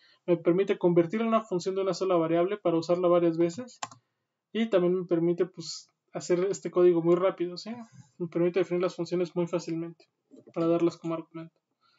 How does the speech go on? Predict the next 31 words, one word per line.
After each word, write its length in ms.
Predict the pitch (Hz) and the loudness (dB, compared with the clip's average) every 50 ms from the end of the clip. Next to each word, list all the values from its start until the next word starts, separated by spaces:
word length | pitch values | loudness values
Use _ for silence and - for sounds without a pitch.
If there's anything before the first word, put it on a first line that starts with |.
| - - _ _ _ | -20 -20 _ _ _
Entonces, 380 | _ - 170 160 - 165 156 156 | _ -2 -2 -2 -2 -4 -6 -8
bueno, 180 | 160 151 - _ _ _ _ _ _ _ - - | -10 -14 -14 _ _ _ _ _ _ _ -10 -4
ese 400 | 180 180 180 170 - 175 170 170 | -2 -2 -2 0 2 4 4 4
es 140 | 165 160 - | 2 2 0
el, 320 | 165 165 165 165 170 - _ _ _ _ _ _ _ _ _ _ _ _ _ _ _ _ _ _ _ _ _ _ _ _ _ _ _ - - - _ _ _ _ | 0 0 0 0 -2 -4 _ _ _ _ _ _ _ _ _ _ _ _ _ _ _ _ _ _ _ _ _ _ _ _ _ _ _ -20 -20 -20 _ _ _ _
el 160 | - 165 151 | -10 -8 -8
ejemplo 420 | 151 151 - 175 175 165 165 170 165 | -6 -2 0 0 0 0 2 0 0
de 120 | 156 151 | 0 -2
lo 100 | 151 151 | -4 -6
que 60 | 151 | -8
son 180 | - - 175 170 | -6 -2 0 0
las 120 | 170 165 | 0 -2
funciones 360 | - 170 165 160 196 202 180 - | -4 -6 -6 -4 -6 -4 -4 -4
anónimas, 540 | 220 226 233 240 247 254 269 285 285 - | -2 -2 -2 -2 -4 -4 -6 -6 -8 -10
¿sí? 100 | - 240 254 247 - _ _ _ _ | -12 -14 -14 -14 -18 _ _ _ _
Como 180 | - 170 160 | -8 -6 -6
para 240 | 160 - 165 160 160 - | -6 -8 -10 -12 -12 -10
qué 80 | - 165 | -12 -6
son 160 | - 170 170 | -4 -2 -2
útiles 260 | 175 170 - 170 165 | -2 0 -2 -2 -2
las 140 | 160 160 - | -2 -4 -8
funciones 360 | - 165 165 180 185 175 - | -8 -6 -6 -6 -6 -6 -6
anónimas. 540 | 196 202 214 220 220 226 247 262 - - _ _ _ _ _ _ _ _ _ _ _ _ _ _ _ _ _ _ _ _ _ _ _ _ _ _ _ 508 480 494 554 571 587 571 571 554 554 571 605 605 _ _ _ _ 554 554 571 _ _ _ _ _ _ _ _ _ _ _ _ _ _ _ _ _ _ _ _ _ _ _ _ _ - | -6 -6 -6 -6 -6 -6 -8 -10 -12 -18 _ _ _ _ _ _ _ _ _ _ _ _ _ _ _ _ _ _ _ _ _ _ _ _ _ _ _ _ _ -20 -20 _ _ _ _ _ _ _ _ _ _ _ _ _ _ _ _ _ _ _ _ _ _ _ _ _ _ _ _ _ _ _ _ _ _ _ _ _ _ _ _ _ 2
Y 80 | 175 | 4
bueno, 240 | 165 160 156 151 147 | 6 6 4 2 0
aquí 180 | 139 - - 180 | -6 0 4 6
hay 140 | 175 175 185 | 8 8 8
un 80 | 180 | 6
ejercicio 580 | 175 165 - 165 160 - 180 165 - 180 170 160 | 4 4 2 0 0 0 -2 0 4 4 4 4
breve, 220 | 151 147 143 - _ _ - | 2 -2 -10 -14 _ _ -10
¿no? 220 | 190 226 - - | -10 -10 -10 -12